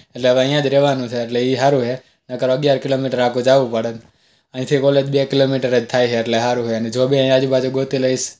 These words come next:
એટલે સારું છે હવે. તો હવે અહીંયા આ વીડિયોને પૂરો કરી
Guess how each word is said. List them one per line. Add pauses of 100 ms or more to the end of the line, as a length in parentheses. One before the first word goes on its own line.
(220)
એટલે
સારું
છે
હવે. (640)
તો
હવે
અહીંયા
આ
વીડિયોને
પૂરો
કરી